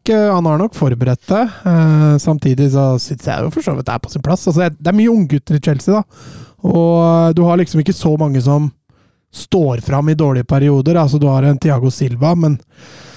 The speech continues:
typer som Sterling og sånn, de har en tendens til å gjemme seg litt bort da, når det går dårlig, og, og jeg tror han ønsker å få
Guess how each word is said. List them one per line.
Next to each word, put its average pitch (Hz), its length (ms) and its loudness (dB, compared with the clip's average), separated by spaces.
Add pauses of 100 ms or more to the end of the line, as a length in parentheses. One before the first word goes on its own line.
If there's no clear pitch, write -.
(140)
typer 175 300 0
som 185 100 -2
Sterling 151 460 2
og 165 80 2
sånn, 202 100 2
de 185 140 0
har 160 160 2
en 220 80 -2
tendens 151 320 -2
til 185 80 2
å - 80 2
gjemme 123 180 -2
seg 147 160 0
litt 185 140 -2
bort 202 160 -2 (100)
da, 254 80 2
når 180 160 2
det 165 80 -4
går 165 160 2
dårlig, 151 320 2
og, 156 460 2 (420)
og 165 220 0
jeg 175 180 2
tror 165 140 2
han 247 180 0
ønsker - 240 -2
å 180 80 -2
få 143 160 -2